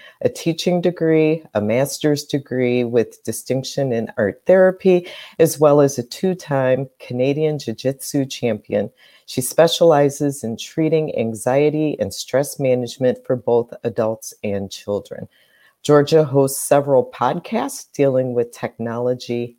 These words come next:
and psychology. And she also hosts Apple Talk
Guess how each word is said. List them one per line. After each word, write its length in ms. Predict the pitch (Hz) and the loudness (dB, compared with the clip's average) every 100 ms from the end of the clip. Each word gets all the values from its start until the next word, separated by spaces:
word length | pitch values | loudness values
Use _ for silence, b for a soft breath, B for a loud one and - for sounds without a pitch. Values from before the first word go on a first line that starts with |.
| - | -6
and 180 | 107 104 | -4 -4
psychology. 1000 | - 87 - - 78 - - - - - _ _ - | -6 -8 -6 -4 -4 -4 -8 -12 -14 -14 _ _ -2
And 240 | 190 226 185 | 2 2 0
she 280 | - - 170 | -4 0 2
also 420 | 196 - - 165 | 2 2 2 2
hosts 340 | 117 107 - - | 2 -4 -8 -6
Apple 300 | 98 101 123 | -6 0 -2
Talk 420 | 123 117 98 - | -2 -6 -6 -10